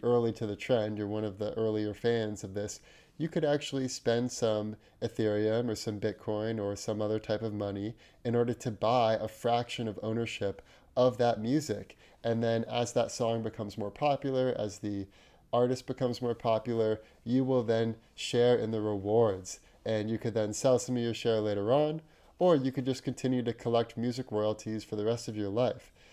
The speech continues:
So Royal dot I O combines two really interesting trends, which is that everyone's becoming a creator and everyone's becoming an investor. And by marrying the two,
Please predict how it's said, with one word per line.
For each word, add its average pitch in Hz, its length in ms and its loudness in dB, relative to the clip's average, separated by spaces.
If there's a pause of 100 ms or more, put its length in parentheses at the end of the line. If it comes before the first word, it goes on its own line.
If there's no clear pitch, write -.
(120)
So 104 520 0
Royal 151 280 6
dot 135 200 2
I 110 260 4
O 113 120 4
combines 107 640 -2
two 123 260 0
really 107 260 0
interesting 104 440 -6
trends, 117 520 -2
which 110 200 -6
is 95 100 -10
that 101 280 -4 (340)
everyone's 131 420 2
becoming 110 460 -2
a 98 40 -4
creator 107 760 0 (380)
and 135 360 2
everyone's 123 420 0
becoming 113 400 -2
an 104 100 -2
investor. 98 680 -4 (360)
And 113 120 -2
by 113 140 4
marrying 120 520 4
the 107 80 -2
two, 123 500 0